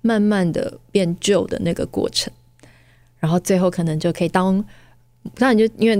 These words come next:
如果衣服是很旧，你就没有办法捐出去嘛，你就可以把它再变成像是抹布啊，或者你把它缝一缝，变成那个脚踏垫什么的。我就是很享受这种物尽其用的感觉。可是最后那半年的状态，我真的觉得，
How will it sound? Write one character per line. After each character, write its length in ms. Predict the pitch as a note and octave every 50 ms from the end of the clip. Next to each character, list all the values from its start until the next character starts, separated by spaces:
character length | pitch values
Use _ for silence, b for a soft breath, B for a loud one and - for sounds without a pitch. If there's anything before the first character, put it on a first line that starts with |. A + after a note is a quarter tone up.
| F#3
如 80 | E3 F#3
果 80 | F#3+ F3
衣 100 | F3 G3
服 140 | - D#3
是 80 | D#3+ E3
很 160 | D3+ D#3+ C#3
旧， 180 | D3 - F3+ E3
你 60 | D#3
就 60 | E3 E3+
没 80 | F3
有 80 | D#3+ D3+
办 100 | E3+ D#3
法 60 | C#3+
捐 240 | D3 - E3 D3+ D3+
出 120 | D3+ - D3+
去 200 | - - - -
嘛， 120 | - - -
你 60 | -
就 100 | D#3+ E3
可 100 | - E3+
以 40 | D#3+
把 80 | -
它 140 | C3+ D3+ D#3
再 100 | E3 E3
变 220 | D#3+ - F3 D#3+ D#3+
成 160 | - - - D#3
像 160 | - D#3 D#3
是 320 | - - D#3+ D#3 D3+ D3+ B B B B B B B B _ _ _
抹 200 | - D#3 D#3 C#3
布 260 | C#3+ - - G3+ F#3 F3
啊， 260 | E3 D#3+ D3+ D#3 D#3+
或 120 | E3+ F3
者 80 | F3 E3+
你 60 | D#3+
把 80 | D3 D3
它 60 | E3+
缝 260 | - - E3+ E3+ E3+
一 100 | F#3 F#3
缝， 400 | - - D#3+ D3 D3 D3 D#3 D#3+
变 200 | - F3+ E3+ E3+
成 200 | - - E3+ D3
那 80 | - E3
个 140 | D#3+ D#3+ D#3+
脚 200 | - - - G3 -
踏 200 | - F3 D#3+ E3
垫 260 | - - E3+ - - D#3
什 140 | - -
么 80 | - -
的。 160 | - - - -
我 100 | - F3
就 120 | - B3
是 80 | C4+ -
很 180 | - E3+ F3 A3
享 300 | - - - C#3+ D3 D3+
受 200 | - G#3+ F#3+ F3+
这 120 | F#3+ F3+
种 260 | E3+ E3+ C3 - - - - B B B B B B B B _
物 160 | - A#3+ A3 G3+
尽 240 | - - A3+ F3+
其 280 | E3 - - - D3+ C#3+
用 180 | D#3+ D#3+ D3 -
的 100 | - -
感 260 | - - - F3 F#3+
觉。 140 | - - - - _ _ b b b b b b b b b b -
可 140 | - - F3
是 260 | E3 - A#3+ A#3+ A#3+ - b b b b b b b b -
最 120 | - C4
后 100 | B3 A#3+
那 120 | A#3 A#3
半 200 | A3 - G#3+ G3+ F#3
年 120 | D#3+ D3+
的 100 | D#3 D#3+
状 200 | D#3 F3+ E3+ E3
态， 100 | E3 E3
我 60 | D3
真 140 | D3+ D#3+ E3+
的 80 | E3+ D#3
觉 100 | E3 -
得， 160 | - -